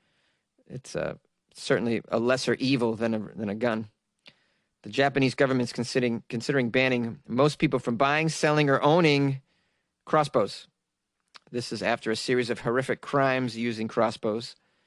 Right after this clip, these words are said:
And there's now pending revisions to Japan's laws, which will limit crossbow usage to sports, basically.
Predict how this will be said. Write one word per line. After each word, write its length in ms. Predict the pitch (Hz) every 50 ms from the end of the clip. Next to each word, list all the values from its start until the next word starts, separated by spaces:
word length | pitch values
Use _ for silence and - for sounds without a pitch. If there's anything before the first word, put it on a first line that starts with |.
| _ _ _ _ _ _ _ _ _ _ _ -
And 200 | - 107 110 120
there's 200 | 113 110 113 113
now 260 | 131 135 127 123 117 _ -
pending 360 | - 160 147 156 156 147 131
revisions 600 | 123 127 113 131 147 156 151 143 131 127 120 -
to 100 | - 131
Japan's 460 | 120 - 117 - - 135 135 131 113 113
laws, 760 | 120 123 127 131 135 139 139 135 131 131 131 120 127 135 -
which 300 | - 127 127 - - -
will 220 | - 123 123 120 127
limit 280 | 135 147 151 147 - - - _ _ _ _ _ _ _ _ _ _ _ _
crossbow 480 | - - 160 156 156 - - 156 147
usage 640 | 143 139 139 151 143 - - 123 113 107 - - -
to 160 | - - 117
sports, 600 | - - - - 180 190 175 95 - - - - - _
basically. 480 | - 110 107 - - - - 110 113